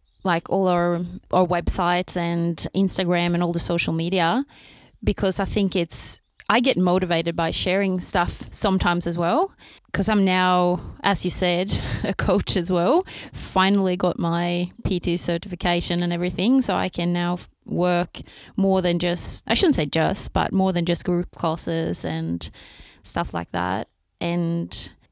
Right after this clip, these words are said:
yeah, to be able to share stuff with other people and to get inspired by other coaches, and I'll make sure I have some great mentors on my journey.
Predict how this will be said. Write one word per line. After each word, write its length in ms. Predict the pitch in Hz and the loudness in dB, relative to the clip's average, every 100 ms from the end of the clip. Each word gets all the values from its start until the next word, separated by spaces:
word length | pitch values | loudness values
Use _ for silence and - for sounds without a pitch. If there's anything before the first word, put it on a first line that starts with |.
| _ - | _ 0
yeah, 180 | 254 | 2
to 120 | 220 214 | 4 4
be 80 | |
able 160 | 233 226 | 4 2
to 100 | 202 | 2
share 380 | - - 208 214 | 2 4 4 4
stuff 280 | - 180 190 | 2 2 2
with 100 | 180 | 2
other 140 | 175 | 2
people 380 | - 220 - 180 | 2 2 2 2
and 140 | 175 | 2
to 80 | 196 | 2
get 200 | 180 - | 0 2
inspired 720 | 180 - - 175 180 196 175 | 0 0 0 2 4 4 4
by 120 | 170 | 2
other 220 | - 175 170 | 2 0 0
coaches, 800 | - 175 190 - 170 175 175 - | 2 2 2 2 2 2 0 -2
and 760 | 170 170 165 165 165 - - - - - | 0 0 2 0 0 -2 -4 -6 -10 0
I'll 120 | 180 | 4
make 220 | 190 180 | 4 2
sure 400 | - - 175 175 | 0 0 2 4
I 60 | 175 | 2
have 180 | 175 165 | 0 -2
some 200 | 170 170 | -2 0
great 320 | 175 170 - | 2 0 0
mentors 800 | 160 175 - 170 170 175 - - - - - - - | 0 0 0 0 0 -2 -6 -10 -14 -20 -20 -20 -2
on 120 | 185 | 2
my 200 | 180 175 | 4 2
journey. 520 | 170 175 190 247 381 | 2 2 4 4 2